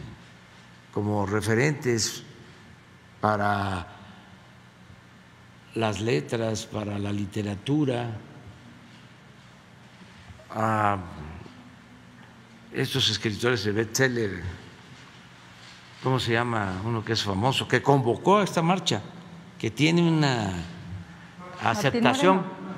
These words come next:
Speaker 2: Martín Moreno
Speaker 1: Martín
Speaker 2: Francisco.
Speaker 1: Moreno, ese es el ídolo intelectual de todo ese sector,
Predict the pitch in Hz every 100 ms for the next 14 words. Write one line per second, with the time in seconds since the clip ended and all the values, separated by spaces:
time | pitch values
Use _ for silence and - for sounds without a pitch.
0 | - 220 214 240 240 240 165 151 220 214
1 | 208 175 147 151 151 127 135 139 135 -
2 | 110 101 101 147 113 87 - - - -
3 | - - 107 117 110 - 127 101 - -
4 | - - - - - - - - - 98
5 | 104 - 120 117 104 92 - - - -
6 | - 107 - 98 87 - - - 107